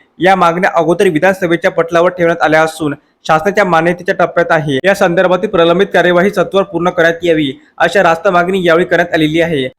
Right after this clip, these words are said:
तर राज्य शासनाला संघटनेमार्फत सततच्या कार्यवाहीची ग्वाही देऊन आगामी दिनांक चार सप्टेंबर चोवीस नंतर संप आंदोलन स्थगित केल्याची घोषणा संघटनेच्या वतीने श्री विश्वास काटकर निमंत्रक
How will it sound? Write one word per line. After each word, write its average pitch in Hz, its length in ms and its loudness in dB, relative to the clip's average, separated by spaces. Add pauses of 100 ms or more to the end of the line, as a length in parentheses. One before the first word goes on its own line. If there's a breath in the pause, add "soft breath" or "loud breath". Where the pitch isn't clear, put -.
तर 202 100 2
राज्य 165 220 2
शासनाला 196 340 0
संघटनेमार्फत 175 680 0
सततच्या 190 380 -2
कार्यवाहीची 170 600 2 (280)
ग्वाही 165 260 2
देऊन 185 180 0
आगामी 185 380 0
दिनांक 175 300 -2
चार 185 220 0
सप्टेंबर 185 420 -2
चोवीस 175 300 -2
नंतर 170 320 0 (360 soft breath)
संप 170 320 2
आंदोलन 185 400 2
स्थगित 190 380 0
केल्याची 175 280 0
घोषणा 165 380 0 (280)
संघटनेच्या 180 520 0
वतीने 175 220 0
श्री 196 200 -4
विश्वास 190 400 0
काटकर 180 280 -2
निमंत्रक 175 600 -2